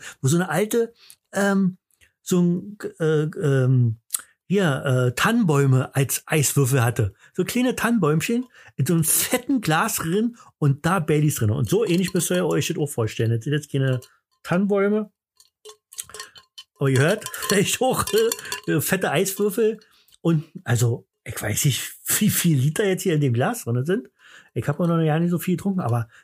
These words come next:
das ist so lecker. Und so trinkt man doch eigentlich Baileys und nicht in so einem kleinen Likörglas. Das ist ja nur für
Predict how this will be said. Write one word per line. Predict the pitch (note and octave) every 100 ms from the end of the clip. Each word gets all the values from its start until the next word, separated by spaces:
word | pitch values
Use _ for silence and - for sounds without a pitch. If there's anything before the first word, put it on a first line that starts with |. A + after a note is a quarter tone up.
| _
das | A#2+
ist | -
so | F#3
lecker. | G#3 G#3+ G3+
Und | D3 A#2+
so | E3+ A3+
trinkt | - G3+ -
man | F3+
doch |
eigentlich | D3 C#3+ C#3+ -
Baileys | - F#3+ G#3+ C#3+ E3
und |
nicht | D3 F3+
in | C#3
so |
einem | D3
kleinen | - D3+ C#3+ - -
Likörglas. | - A#2+ - F3+ B3 A#3+ A#2+ A2 A2+ - _ _ -
Das | C3
ist |
ja | D3+
nur | C#3 C#3+ B2+
für | C3